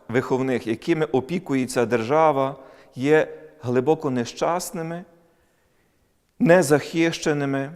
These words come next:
і нездатними інтегруватися у те суспільство. Більше того, зустрічаючись, е, е, з тими дітьми чи навіть, е, з випускниками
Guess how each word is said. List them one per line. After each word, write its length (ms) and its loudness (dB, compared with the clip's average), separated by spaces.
і 80 2
нездатними 640 0
інтегруватися 960 -2
у 120 -6
те 160 -4
суспільство. 760 -10
Більше 280 -2
того, 400 0
зустрічаючись, 1120 -2
е, 340 2
е, 160 0
з 140 -10
тими 520 -2
дітьми 600 -4
чи 120 -4
навіть, 540 -4
е, 440 -2
з 340 0
випускниками 1120 -2